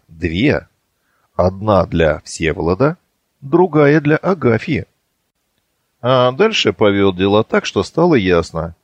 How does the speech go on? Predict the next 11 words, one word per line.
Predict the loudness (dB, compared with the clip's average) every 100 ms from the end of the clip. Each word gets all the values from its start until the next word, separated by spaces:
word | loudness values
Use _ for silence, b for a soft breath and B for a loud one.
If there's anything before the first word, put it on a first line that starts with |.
| _ _ _ _ _
Авдей | 0 0 2 0 0
Солома | 0 2 2 0
не | -2 -6
просто | -4 -2 -2
сотник | -2 0 -2 -2 -6 0
городненской | 2 2 0 -4 -8 -6 -6
дружины, | -4 -4 -4 -4 -4 -6
но | -4 -2
ещё | 0 -2 -2 0 0 0
и | -2
глаза, | 2 4 4 2 2 2 2